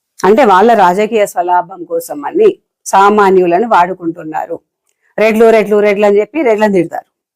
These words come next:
బీసీలకు ఏదో సపోర్ట్ చేస్తున్నట్టు లంగ నాటకాలు, దొంగ వేషాలు.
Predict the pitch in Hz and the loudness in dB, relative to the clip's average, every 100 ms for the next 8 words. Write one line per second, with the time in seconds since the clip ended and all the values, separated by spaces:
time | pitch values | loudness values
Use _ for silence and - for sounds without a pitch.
0 | _ _ _ _ _ _ 202 226 180 233 | _ _ _ _ _ _ -2 0 2 2
1 | 220 214 208 185 233 233 214 190 190 185 | 2 0 0 0 0 0 -2 -2 -2 -4
2 | 220 214 175 202 196 185 170 - 269 330 | 0 0 2 2 2 0 -2 -4 -2 -2
3 | 220 202 208 170 127 - - | 2 4 4 0 -6 -14 -18